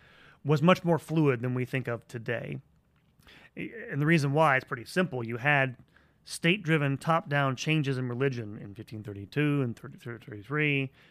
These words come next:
in, uh, i-, in sixteen, uh, excuse me, fifteen fifty-three when it was turned back to Catholicism, then fifteen fifty-eight when it was turned back to Protestantism. So basically three times in, you know, in twenty-five years, maybe less if you start with the, um,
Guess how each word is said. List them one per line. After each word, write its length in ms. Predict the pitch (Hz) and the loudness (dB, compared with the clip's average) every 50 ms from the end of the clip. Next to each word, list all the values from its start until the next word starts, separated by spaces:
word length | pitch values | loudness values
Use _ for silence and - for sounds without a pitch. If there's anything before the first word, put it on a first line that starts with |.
| _ _ _ _ _ - | _ _ _ _ _ -6
in, 400 | 127 120 120 120 117 113 117 - - | -4 -4 -4 -4 -4 -6 -8 -6 -4
uh, 380 | 123 117 113 110 107 107 120 - - - | -2 -2 -2 -2 -4 -6 -8 -10 -10 -8
i-, 200 | 139 147 156 - | -8 -8 -8 -6
in 160 | - 135 120 117 | -4 -4 -4 -4
sixteen, 560 | - 147 127 - - 139 131 123 120 120 - | -4 -6 -6 -4 -4 -2 -2 -2 -2 -4 -6
uh, 60 | - | -6
excuse 180 | 120 113 139 131 | -6 -6 -6 -6
me, 40 | 117 | -6
fifteen 240 | - 131 135 131 117 | -6 -6 -4 -6 -6
fifty-three 540 | 127 - 170 - - 127 151 151 151 147 | -6 -8 -10 -8 -2 2 4 4 4 4
when 120 | 135 127 123 | 2 0 -2
it 60 | - | -6
was 60 | - | -8
turned 200 | - - 127 123 | -8 -6 -4 -4
back 140 | 117 117 - | -4 -4 -6
to 60 | - | -8
Catholicism, 540 | _ - 131 135 135 131 123 135 127 127 131 | _ -8 -4 -4 -4 -4 -4 -4 -4 -4 -2
then 120 | 139 160 | -4 -4
fifteen 240 | 156 202 - - 165 | -4 -4 -6 -4 -6
fifty-eight 340 | 147 160 156 151 151 151 147 | -6 -4 -2 0 0 0 0
when 100 | 147 123 | -2 -6
it 80 | 127 127 | -8 -8
was 40 | |
turned 160 | - 135 131 117 | -8 -8 -6 -6
back 140 | 113 110 | -8 -10
to 60 | - - | -12 -14
Protestantism. 680 | - 143 143 139 127 - - - - 151 - - 170 - - - - - - - - - - _ | -12 -10 -8 -8 -10 -10 -14 -14 -12 -12 -12 -12 -14 -14 -16 -20 -20 -20 -20 -20 -20 -20 -20 _
So 100 | - 160 | -8 -4
basically 280 | 165 247 - - - 143 | -2 -2 -2 -2 -6 -8
three 220 | - 202 208 202 | -4 -2 -2 0
times 600 | - 165 160 170 175 170 156 143 139 - - - | 2 2 2 4 4 4 2 2 -2 -4 -6 -10
in, 300 | - - 165 139 139 185 196 | -10 -8 -6 -4 -4 -4 -2
you 60 | 156 | -2
know, 200 | 147 127 117 123 | 0 0 0 -2
in 80 | 139 123 | -2 -4
twenty-five 520 | 113 139 156 151 139 - 143 127 123 120 | -2 0 0 0 0 2 2 2 2 2
years, 140 | 131 139 139 | 0 0 2
maybe 200 | 160 180 151 135 | 2 2 0 0
less 300 | 127 139 143 131 123 - | 2 2 2 2 0 -2
if 60 | 135 | -8
you 60 | 127 120 | -12 -10
start 300 | - 127 131 - 131 - | -8 -10 -10 -10 -12 -12
with 140 | 143 127 | -12 -8
the, 320 | 113 113 110 107 104 107 - - 254 233 185 | -6 -6 -6 -6 -6 -8 -10 -12 -14 -12 -8
um, 340 | 123 110 107 101 101 104 104 | -6 -6 -6 -6 -8 -10 -14